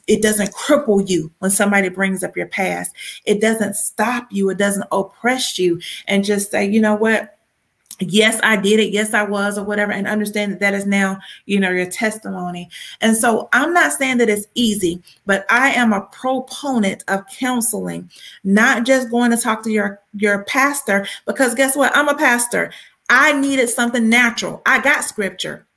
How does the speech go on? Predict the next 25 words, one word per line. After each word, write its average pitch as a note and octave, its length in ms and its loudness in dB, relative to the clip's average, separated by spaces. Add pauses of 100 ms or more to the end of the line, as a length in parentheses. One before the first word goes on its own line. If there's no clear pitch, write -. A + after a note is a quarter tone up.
I B3 160 2
got, A3+ 420 0
I B3 140 -2
know D4 220 -2
how C#4 140 -4
to F#3+ 100 -4
pray. F3 380 -6
I C#4 100 0
know C#4+ 240 -2
how C#4 220 -4
to G#3 200 -8
fast. A3 480 -2 (340)
And G#3+ 160 -2
I, - 240 -2
I B3 40 -6
got C#4 160 0
seasoned C4+ 320 -4
that, A#3+ 160 -2 (220)
but A3 240 -2
I C#4 240 2
needed C4 400 -2
some G3 260 -6
practical C4 880 -4
tools, A#3 560 -4
some G#3 140 -4